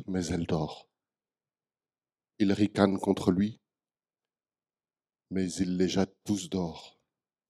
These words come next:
Il prend le père de l'enfant, la mère, ceux qui sont avec lui, et il entre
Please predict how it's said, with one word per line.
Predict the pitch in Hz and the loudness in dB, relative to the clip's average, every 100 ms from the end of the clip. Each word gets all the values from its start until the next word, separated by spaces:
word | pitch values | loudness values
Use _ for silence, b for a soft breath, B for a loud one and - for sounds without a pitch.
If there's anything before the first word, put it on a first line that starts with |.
| b b b 101 | b b b -4
Il | - | -4
prend | - 135 | 10 12
le | 120 | 12
père | 120 127 107 | 12 12 12
de | |
l'enfant, | 110 107 - 123 127 | 8 8 8 10 12
la | 107 | 10
mère, | 110 120 131 | 12 12 10
ceux | - 113 | 8 0
qui | - | 0
sont | 98 104 - | -2 0 4
avec | 117 110 - | 6 4 4
lui, | 101 98 _ _ _ _ _ _ _ _ - | 2 2 _ _ _ _ _ _ _ _ 2
et | 107 | 6
il | 95 | 8
entre | 101 104 - - | 8 6 2 -10